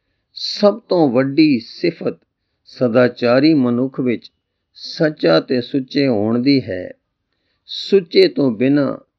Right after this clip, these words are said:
ਸੱਚ ਦੀ ਪ੍ਰਾਪਤੀ ਅਸੰਭਵ ਹੈ, ਤੇ ਜੋ ਵਿਅਕਤੀ ਸੁੱਚਾ ਨਹੀਂ, ਉਹ ਸਦਾਚਾਰਕ ਜੀਵਨ ਬਤੀਤ ਨਹੀਂ ਕਰ ਸਕਦਾ। ਗੁਰਮਤਿ ਅਨੁਸਾਰ ਸੁੱਚ ਹੋਵੇ ਤਾਂ ਸੱਚ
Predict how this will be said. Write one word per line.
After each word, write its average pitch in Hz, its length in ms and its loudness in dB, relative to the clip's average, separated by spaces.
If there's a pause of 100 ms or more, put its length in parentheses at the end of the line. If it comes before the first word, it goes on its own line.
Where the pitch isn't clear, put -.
ਸੱਚ - 540 -2
ਦੀ 143 200 0
ਪ੍ਰਾਪਤੀ 113 720 -2 (120)
ਅਸੰਭਵ 113 640 -4
ਹੈ, - 80 -20 (880)
ਤੇ 127 120 4
ਜੋ 143 320 2
ਵਿਅਕਤੀ 156 520 0
ਸੁੱਚਾ 160 500 -4
ਨਹੀਂ, 160 460 0 (180)
ਉਹ 143 100 2
ਸਦਾਚਾਰਕ 117 840 -2
ਜੀਵਨ 117 440 -2
ਬਤੀਤ 107 440 -4
ਨਹੀਂ 110 240 -2
ਕਰ 92 160 -6
ਸਕਦਾ। - 420 -20 (1000)
ਗੁਰਮਤਿ 127 680 2
ਅਨੁਸਾਰ 104 760 -2 (600)
ਸੁੱਚ 147 420 -6
ਹੋਵੇ 113 480 0
ਤਾਂ 110 320 -6
ਸੱਚ 98 320 -12